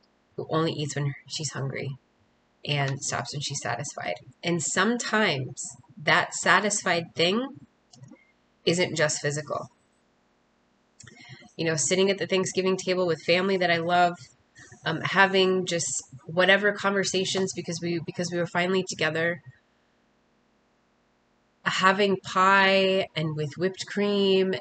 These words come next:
and, and part of that being satisfied for me was enjoying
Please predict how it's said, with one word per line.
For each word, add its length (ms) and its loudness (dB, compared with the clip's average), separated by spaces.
and, 440 -2
and 440 -4
part 240 2
of 120 4
that 200 -2
being 200 2
satisfied 800 -2
for 100 -6
me 320 -2
was 160 2
enjoying 800 -2